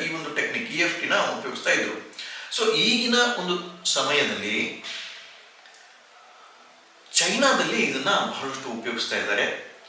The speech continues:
ಮತ್ತು ಚೈನಾದಲ್ಲಿ ಹುಟ್ಟಿರ್ತಕ್ಕಂಥ ಅಕ್ಯುಪಂಕ್ಚರ್, ಅಕ್ಯುಪ್ರೆಷರ್, ಜಪಾನ್ ಮತ್ತು ಚೈನಾದಲ್ಲಿ ಹುಟ್ಟಿರ್ತಕ್ಕಂಥ ಅಕ್ಯುಪಂಕ್ಚರ್, ಅಕ್ಯುಪ್ರೆಷರ್ ಅನ್ನುವ ಒಂದು ವೈದ್ಯಕೀಯ ಪದ್ಧತಿ ಇದರ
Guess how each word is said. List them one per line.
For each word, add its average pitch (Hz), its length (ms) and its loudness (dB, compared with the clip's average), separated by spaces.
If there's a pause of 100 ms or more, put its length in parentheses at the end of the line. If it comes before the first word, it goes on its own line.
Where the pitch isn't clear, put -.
ಮತ್ತು - 520 0
ಚೈನಾದಲ್ಲಿ 190 840 2
ಹುಟ್ಟಿರ್ತಕ್ಕಂಥ 151 640 -6
ಅಕ್ಯುಪಂಕ್ಚರ್, 147 920 -2
ಅಕ್ಯುಪ್ರೆಷರ್, - 640 0 (460)
ಜಪಾನ್ - 380 6
ಮತ್ತು - 260 -4
ಚೈನಾದಲ್ಲಿ 190 540 0
ಹುಟ್ಟಿರ್ತಕ್ಕಂಥ 113 580 -6
ಅಕ್ಯುಪಂಕ್ಚರ್, 180 1000 -2 (280)
ಅಕ್ಯುಪ್ರೆಷರ್ - 640 0
ಅನ್ನುವ 143 240 2
ಒಂದು - 640 0 (1040)
ವೈದ್ಯಕೀಯ 202 520 4
ಪದ್ಧತಿ - 960 4 (400)
ಇದರ 208 180 4